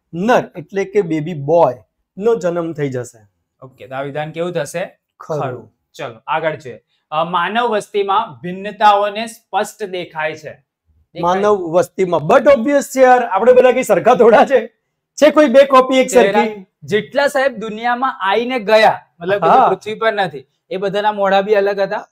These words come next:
Speaker 1: હા.
Speaker 2: જે અત્યારે છે એના મોઢા બી અલગ છે.
Speaker 1: બિલકુલ.
Speaker 2: અને જે ભવિષ્યમાં આવશે એના મોઢા બી અલગ જ હશે.
Speaker 1: અરે, આપણને પેલા ચાઇના વાળા બધા હરખા હરખા દેખાય, પણ હરખા હરખા હોતા
Speaker 2: નથી.
Speaker 1: નથી. ભાઈ, બધા જ જુદા જુદા હોય છે.
Speaker 2: હા,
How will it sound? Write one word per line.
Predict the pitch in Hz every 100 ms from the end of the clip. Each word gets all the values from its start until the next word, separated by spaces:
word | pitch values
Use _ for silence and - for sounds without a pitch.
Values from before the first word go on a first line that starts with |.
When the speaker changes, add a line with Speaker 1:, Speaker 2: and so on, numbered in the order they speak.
| 131
Speaker 1:
હા. | 202 285 175 147 127
Speaker 2:
જે | 202
અત્યારે | 247 - 262 262 262
છે | 254 190 - _ _ 151
એના | 175
મોઢા | 180 185 185
બી | 190
અલગ | 202 196 202
છે. | - 165
Speaker 1:
બિલકુલ. | 233 254 214 160
Speaker 2:
અને | 104
જે | 135 180 277
ભવિષ્યમાં | 240 226 240 254 240 240
આવશે | 233 - 202 143 _ _ -
એના | 165
મોઢા | 170 156 156
બી | 165
અલગ | 147 143
જ |
હશે. | 123 -
Speaker 1:
અરે, | 214 233
આપણને | 180 156 180 185 185
પેલા | 180 185
ચાઇના | 180 156 160 175
વાળા | 175 175
બધા | 175 175 180
હરખા | 160 160 170
હરખા | 170 175 175
દેખાય, | 165 160 160
પણ | 170 180
હરખા | 165 170
હરખા | 180 170
હોતા | 196 175 165 - 190 220 220 _ 165
Speaker 2:
નથી. | 165 190 226
Speaker 1:
નથી. | 185 247 240 165 127 _ _ _ -
ભાઈ, | 226
બધા | 190 165 214
જ | 208
જુદા | 208 180
જુદા | 156 151 139
હોય | 127
છે. | 127 127
Speaker 2:
હા, | 113 131 139 156 151 139 127 120